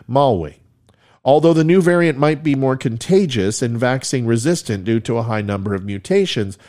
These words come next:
Biden urged people to continue to get the vaccine for no reason at all."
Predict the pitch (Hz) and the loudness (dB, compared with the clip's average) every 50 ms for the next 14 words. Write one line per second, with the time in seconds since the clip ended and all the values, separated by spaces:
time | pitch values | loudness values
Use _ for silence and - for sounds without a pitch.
0 | - - - - - 107 104 147 175 226 247 262 247 226 202 208 208 208 180 151 | -20 -20 -20 -20 -10 -2 2 2 2 2 2 -2 -4 -2 2 2 4 4 2 -2
1 | - - 156 127 123 135 131 131 160 147 151 165 160 156 - 185 175 156 135 120 | -2 0 2 2 2 2 2 0 0 -2 0 -2 -2 2 2 2 4 4 4 2
2 | 117 117 117 120 127 110 123 120 113 107 - - - 107 98 101 110 127 - 127 | 2 0 0 0 0 2 2 2 2 0 0 0 0 0 0 0 -2 -4 -2 -2
3 | 120 120 113 101 95 98 98 87 92 92 95 107 127 120 101 85 73 - - - | 0 2 2 2 2 0 0 -2 -4 -4 -2 0 2 2 2 0 -2 -6 -10 -18